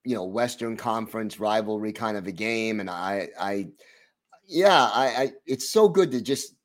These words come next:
read down the schedule and see these games and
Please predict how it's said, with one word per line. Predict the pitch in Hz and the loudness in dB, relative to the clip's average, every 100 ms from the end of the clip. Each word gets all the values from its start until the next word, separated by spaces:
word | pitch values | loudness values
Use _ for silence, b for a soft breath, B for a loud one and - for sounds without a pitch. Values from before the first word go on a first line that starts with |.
| 147 | -16
read | 120 123 147 143 | -6 0 2 4
down | 127 131 127 | 6 6 4
the | 123 | 0
schedule | - 123 113 110 113 | -2 -4 -2 0 -2
and | 90 82 82 | -4 -12 -12
see | - 127 139 | -6 -2 0
these | 131 123 92 | 2 0 -2
games | 113 113 113 113 110 101 | -4 -2 -2 -4 -6 -8
and | 92 | -10